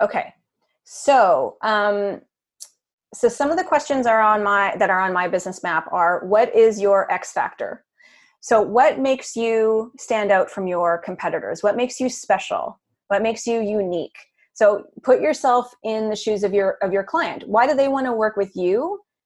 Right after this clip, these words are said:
and not somebody else? Who is your current client?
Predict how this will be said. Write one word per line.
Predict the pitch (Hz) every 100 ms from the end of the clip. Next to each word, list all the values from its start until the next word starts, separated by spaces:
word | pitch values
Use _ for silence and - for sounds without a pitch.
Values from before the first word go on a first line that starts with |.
| _
and | 220
not | 214 202 196
somebody | 196 190 170
else? | 131 - - _ _ _ _ _ _ _ _ _ _ _ _ _ _ - _ -
Who | 269
is | 285
your | 277
current | 269 262 240
client? | 214 165 120 -